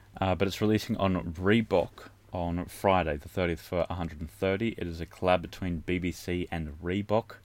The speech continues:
on their Question Low, which is a terrible silhouette to start with. And B B C just do some really bad things to, to shoes. That is just, it,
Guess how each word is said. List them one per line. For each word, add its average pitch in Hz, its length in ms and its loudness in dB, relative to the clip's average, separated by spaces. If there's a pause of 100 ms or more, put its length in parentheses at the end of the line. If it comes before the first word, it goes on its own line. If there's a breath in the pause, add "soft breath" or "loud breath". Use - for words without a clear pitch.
(520 loud breath)
on 90 160 0
their 82 160 0
Question 90 640 -2
Low, 104 240 0
which - 180 -10
is 92 140 -6
a 87 100 -6 (100)
terrible 101 520 0
silhouette 82 460 -4
to 78 100 -14
start 85 380 0
with. 90 260 -4 (480 loud breath)
And 98 160 -2
B 98 140 4
B 90 140 2
C 87 340 0
just - 240 -10
do 87 160 -2
some 82 320 -6
really 90 320 0
bad 78 420 0
things 78 460 -6
to, 78 260 -4 (300)
to 82 100 -10
shoes. 78 600 -4 (1160 soft breath)
That 98 240 10
is 80 240 -4
just, - 320 -6
it, 104 160 0